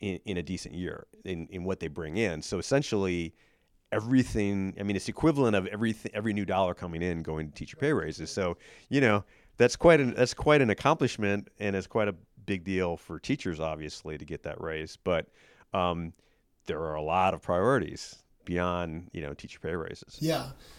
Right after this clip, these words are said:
Speaker 2: Um, and you've been at these hearings, and one of the more, more interesting things, um, that, that you've written about these hearings was when the governor sent his, basically his budget guru,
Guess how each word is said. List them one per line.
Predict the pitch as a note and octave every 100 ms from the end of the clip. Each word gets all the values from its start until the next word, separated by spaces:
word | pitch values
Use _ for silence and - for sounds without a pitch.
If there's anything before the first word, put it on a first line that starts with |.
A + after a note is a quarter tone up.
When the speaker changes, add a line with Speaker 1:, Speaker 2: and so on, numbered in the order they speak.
| - -
Speaker 2:
Um, | F3+ D#3+ D3 C#3+ - - - - -
and | F3+
you've | G3+ G#3
been | G#3 F#3 - -
at | F3+
these | F#3+ F3 -
hearings, | D3+ C3+ B2+ C3 -
and | F#3
one | A#3
of | A#3+
the |
more, | G3 G3+
more | F3 F3+
interesting | F3 F#3 G3+ F3+ D3+
things, | D#3 D3 C#3 - -
um, | C#3 C3 B2+ C3 D#3+
that, | D3 D#3+
that | D3 -
you've | D#3 C#3
written | D3+ - D3
about | C#3 C3+ D#3
these | C#3
hearings | - G#3 E3
was | C#3+ - - - -
when | D3 D3+
the | D3
governor | C#3 E3 F3 E3
sent | - D3 C3+ - - -
his, | A#2+
basically | D3 F3 E3 C#3+ C#3
his | B2 C3+
budget | A#2 C3 C3+ C#3+ C#3 C3+ C3+
guru, | C#3 C3 B2+ B2+